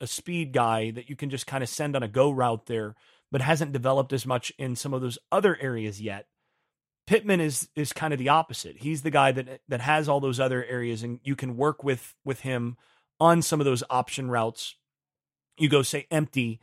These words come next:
and get him lined up against the linebacker, and he's gonna eat him alive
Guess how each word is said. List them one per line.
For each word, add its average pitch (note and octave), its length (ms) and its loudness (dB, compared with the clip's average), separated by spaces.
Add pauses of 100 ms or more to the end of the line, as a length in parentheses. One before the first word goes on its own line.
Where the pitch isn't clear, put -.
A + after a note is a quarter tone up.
(340)
and C3+ 140 0
get D3 140 4
him C#3 280 0 (140)
lined C#3 300 2
up C#3 120 0
against C3 260 -2
the C3+ 80 -2
linebacker, B2+ 680 0
and A#2+ 100 -6
he's D3 120 -2
gonna D3+ 180 0
eat D#3 140 2
him B2+ 100 2
alive G#2+ 580 -2